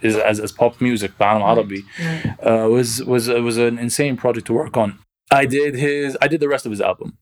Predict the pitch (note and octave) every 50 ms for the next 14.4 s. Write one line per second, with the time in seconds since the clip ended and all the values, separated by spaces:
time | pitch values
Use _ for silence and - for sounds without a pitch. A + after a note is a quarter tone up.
0 | - D#3 - G2+ G2 - - - - - - - - - _ _ _ - F#3 E3+
1 | D#3+ - - - - A#2 G#2+ G2 F#2+ F#2 F#2 F#2 G2 A#2+ - - - G2+ G2 G2+
2 | G#2 - - - - - - F#3+ G3 F#3+ F#3+ F#3 F3 E3+ E3+ - - F3 F3 F3+
3 | F3 - G3 F#3+ - G#2+ G#2 G#2 - A2 G#2 G2+ G#2+ G2+ F#2+ F2+ - - G2+ F#2+
4 | F#2 - - - G3 F#3+ F#3+ F#3+ - - E3 - - - - F#3+ F3+ F3+ - A#2
5 | G2+ - - C3+ B2 B2 A#2+ A2+ A2 A#2+ B2 A#2+ A2+ G2+ - - A2 - - -
6 | A#2 A2+ G#2+ G#2+ - B2 G#2+ - A2+ G2+ F#2 E2 E2+ - - - F#3+ F#3+ F3+ F3+
7 | E3+ - - F#3 F#3 - - G#3 G#3+ F#2+ - B2 F3+ B3 F4 _ _ - _ _
8 | _ _ _ - C#4+ F#4+ A4 A#4 - - - - E4+ E4+ E4+ - - - D#4+ C#4+
9 | - - - - - - C#4+ C#4+ C4+ A#3+ G3 E3 D#3+ D#3 E3 - _ _ _ _
10 | _ _ - - - - - - - - - - - - - - - - G#2+ G2+
11 | - - B3+ B3+ - - C4+ C#4 C#4+ C4+ A3 F#3+ E3+ E3+ F3 F#3+ G3 - - C4
12 | C4 A#3 - - A3+ G#3+ G#3 - - - - - C4 C4 B3+ A#3 G#3+ G3 F3+ E3+
13 | D#3+ - F3+ F#3 F3+ F3+ G3+ G#3 G#3+ A3 G#3+ - - A3 G#3 G3+ G#3 G3 F#3+ G3
14 | A3 A3 G#3 - - - - -